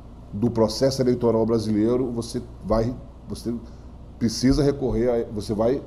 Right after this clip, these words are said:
ao recorrer a esses veículos, você vai ter uma perspectiva de mais qualidade, né?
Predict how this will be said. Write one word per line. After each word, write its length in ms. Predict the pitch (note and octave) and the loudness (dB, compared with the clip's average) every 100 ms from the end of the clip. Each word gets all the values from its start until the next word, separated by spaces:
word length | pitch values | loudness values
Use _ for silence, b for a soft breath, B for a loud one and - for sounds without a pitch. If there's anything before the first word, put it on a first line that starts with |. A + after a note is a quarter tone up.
| - - | -8 4
ao 160 | D3+ | 6
recorrer 400 | B2+ D3 A#2 G#2+ | 6 2 2 2
a 20 | G#2 | 0
esses 180 | G#2 | -4
veículos, 520 | A2 C#3+ B2 C3+ C3+ - B B - | 2 4 4 2 -6 -10 B B -8
você 160 | A2+ | -2
vai 120 | B2+ A#2 | 0 0
ter 100 | A#2 | 0
uma 100 | A#2+ | -2
perspectiva 580 | A#2 - A#2+ - A#2 | -4 -4 -6 -4 -4
de 80 | A#2 | 0
mais 180 | A2+ A2+ | -2 0
qualidade, 640 | B2 A#2 F#2 D2 D2 - - - - - - | -2 -2 -4 -8 -14 -18 -18 -20 -20 -18 -10
né? 260 | F#2+ G#2+ | -6 -6